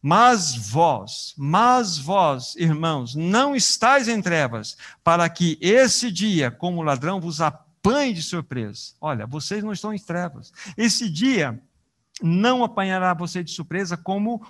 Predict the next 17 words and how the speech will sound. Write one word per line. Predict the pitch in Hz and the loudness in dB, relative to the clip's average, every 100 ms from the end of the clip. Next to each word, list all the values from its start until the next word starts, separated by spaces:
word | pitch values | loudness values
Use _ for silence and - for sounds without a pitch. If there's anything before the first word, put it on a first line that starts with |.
| - | -4
um | 262 | 0
ladrão. | 254 208 220 240 | 2 2 -2 0
Não | 185 208 294 240 | 0 2 0 0
vai | 233 | -2
apanhar, | 233 220 196 208 | -2 -4 -4 -4
porque | 196 214 | -4 -8
vocês | 196 214 202 | -6 -6 -6
estão | 185 226 233 | -6 -4 -2
na | 220 | -2
luz. | 208 254 160 | -2 -6 -4
É | 170 | -6
o | |
que | 170 | -6
o | 175 | -6
texto | 240 240 208 | -6 -6 -6
está | 214 | -6
mostrando. | 214 190 208 208 - | -6 -6 -8 -8 -10